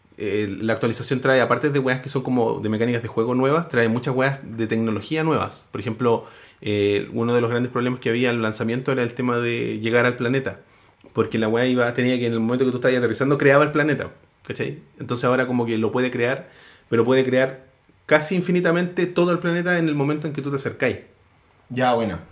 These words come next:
Speaker 1: ¿Cachai? Y, y crearon elementos de, de creación procedural, como por ejemplo el agua la cambiaron, ahora es otro, es otro elemento, y ahora lo pueden, porque antes para tener cuerpos de agua era una weá, para tener una catarata era otra weá, y así, ¿cachai? Ahora po-, el, el agua es una weá. Entonces las cataratas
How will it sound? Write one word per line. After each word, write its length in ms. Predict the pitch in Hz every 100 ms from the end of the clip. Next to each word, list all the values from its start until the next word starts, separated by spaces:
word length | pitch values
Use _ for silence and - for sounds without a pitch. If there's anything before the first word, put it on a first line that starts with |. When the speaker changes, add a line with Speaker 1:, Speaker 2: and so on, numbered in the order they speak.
| -
Speaker 1:
¿Cachai? 340 | - 110 135 107
Y, 120 | 127
y 220 | 127 127
crearon 280 | 120 131 147
elementos 440 | 139 135 139 156
de, 160 | 147 143
de 140 | 135
creación 300 | 131 127 139
procedural, 400 | 135 139 139 131
como 140 | 135 117
por 100 | 117
ejemplo 200 | 127 139
el 80 | 135
agua 200 | 147 165
la 80 |
cambiaron, 360 | 151 147 117 95
ahora 160 | 113 117
es 120 | 117
otro, 360 | 139 147 156 151
es 160 | 131
otro 160 | 143 151
elemento, 400 | 151 151 113 -
y 80 | 98
ahora 140 | 107 117
lo 100 | 117
pueden, 320 | 120 120 117 - - - -
porque 160 | 110 120
antes 160 | 123
para 140 | - 117
tener 240 | 117 120
cuerpos 320 | - 139 156
de 140 | 143 151
agua 260 | 156 151
era 140 | 123 110
una 200 | 127 139
weá, 400 | 139 135 139 139
para 120 | 123
tener 160 | 113 117
una 120 | 120
catarata 320 | 113 110 123
era 120 | 113
otra 260 | 101 120 127
weá, 380 | 127 127 127 127
y 80 | 120
así, 200 | - -
¿cachai? 260 | - -
Ahora 200 | 107 117
po-, 160 | 120 110
el, 160 | 113 113
el 160 | 113 117
agua 240 | 135 151
es 100 | 147
una 180 | 151 156
weá. 300 | 143 104 98 - _ _ _ _ -
Entonces 360 | 107 120 117 120
las 100 | 117
cataratas 380 | 117 113 127